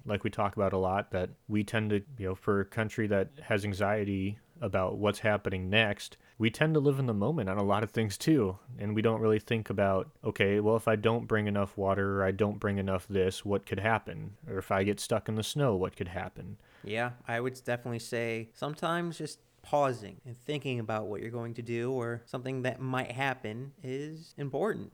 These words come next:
Speaker 2: just to plan out, to think ahead, could save your life.
Speaker 1: Yep. So, kinda wrap it up. Exercise is important to stay off that list. It's one of the big parts of it. And then be prepared for everyday things. Just, you never know when an accident's gonna happen in the workplace, driving to work.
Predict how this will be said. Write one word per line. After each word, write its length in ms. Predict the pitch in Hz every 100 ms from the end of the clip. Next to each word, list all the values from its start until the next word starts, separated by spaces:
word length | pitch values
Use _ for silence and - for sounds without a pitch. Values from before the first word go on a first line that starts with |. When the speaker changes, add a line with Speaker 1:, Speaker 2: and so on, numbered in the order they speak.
| _
Speaker 2:
just 180 | 131 131
to 80 | 127
plan 420 | 127 - 139 151
out, 400 | 120 120 131 -
to 540 | - 123 120 117 113 113 -
think 220 | 143 147
ahead, 540 | 127 131 120 107 120 123 -
could 120 | 117
save 220 | 127 131
your 120 | 127
life. 260 | 131 151 113 -
Speaker 1:
Yep. 220 | 107 131 - -
So, 460 | - 127 131 123 -
kinda 240 | - 127 110
wrap 280 | 107 143
it 60 | 143
up. 260 | 107 101 - -
Exercise 540 | 113 - - 127 123
is 140 | 131
important 560 | 135 123 107 98 101 120 - _
to 120 | -
stay 260 | 107 - 104
off 240 | 110 -
that 160 | 123 113
list. 400 | 110 104 - - -
It's 100 | -
one 100 | 101
of 40 |
the 60 | 95
big 240 | 110 117
parts 280 | 117 101 -
of 120 | 87
it. 160 | 90 92 151 -
And 200 | 107 107
then 200 | 110 113
be 120 | 123
prepared 480 | 120 127 131 135 127
for 380 | - 123 123 113 -
everyday 400 | 117 127 127 123
things. 480 | - 95 90 92 -
Just, 260 | - 104 - _ 135 -
you 80 | 113
never 180 | 123
know 80 | 127
when 120 | 123
an 60 | 117
accident's 300 | 113 - 110
gonna 140 | 117
happen 320 | 107 101 95 104
in 80 |
the 80 | 104
workplace, 480 | 98 98 - 104 95
driving 340 | - 98 98
to 80 | 98
work. 380 | 95 98 98 -